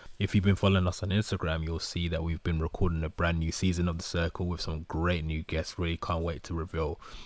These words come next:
who we've got this time round. And if you haven't been following us on Insta, where have you been?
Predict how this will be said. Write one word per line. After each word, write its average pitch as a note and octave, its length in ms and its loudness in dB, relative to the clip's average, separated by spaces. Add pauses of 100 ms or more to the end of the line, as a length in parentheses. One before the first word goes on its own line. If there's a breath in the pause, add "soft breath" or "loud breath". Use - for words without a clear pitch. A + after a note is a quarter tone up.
(140 loud breath)
who G2 80 -2
we've E2 300 -2
got - 200 -4
this - 160 -6
time D#2+ 300 -2
round. E2 220 0 (340 loud breath)
And E2+ 120 -2
if - 120 -4
you F2+ 80 -2
haven't A2 260 4
been G2 80 4
following F2+ 320 2
us - 140 -2
on F2 80 2
Insta, E2+ 360 0
where E2+ 280 0
have F2 140 0
you E2+ 100 0
been? F#2 340 2